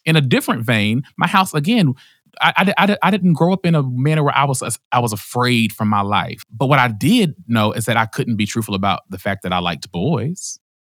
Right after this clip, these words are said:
My parents didn't have the tools and the religious community to help them affirm and celebrate that aspect of me. And so there was a form of emotional and spiritual abuse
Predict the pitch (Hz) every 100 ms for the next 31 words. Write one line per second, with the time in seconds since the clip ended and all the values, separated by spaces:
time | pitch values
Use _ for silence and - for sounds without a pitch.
0 | _ _ 120 123 - 165 156 - 147 147
1 | 139 127 107 101 - 233 233 104 98 151
2 | - - - _ _ _ _ _ - 160
3 | 220 185 175 160 - 123 117 214 214 -
4 | 120 110 - 202 196 165 156 123 - 147
5 | 135 113 - 156 196 139 110 104 104 98
6 | 127 214 123 - 98 101 104 107 107 101
7 | 101 - 202 240 - 113 107 110 127 117
8 | 117 135 - 247 403 - 123 107 98 92
9 | 113